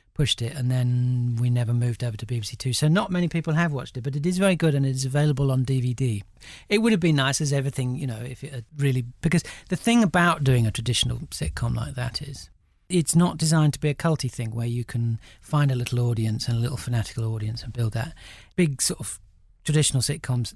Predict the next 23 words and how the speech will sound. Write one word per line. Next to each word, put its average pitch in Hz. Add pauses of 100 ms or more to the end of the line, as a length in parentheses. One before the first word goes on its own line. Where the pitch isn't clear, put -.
have -
to 131
be 123 (380)
in 127
a 117
big 127
mainstream 113
slot 131
where 120
a 117
lot 117
of 110
people 110
can 104
watch -
it 131 (140)
and 104
view 107
it - (400)
and -
talk 117
about 110
it. 135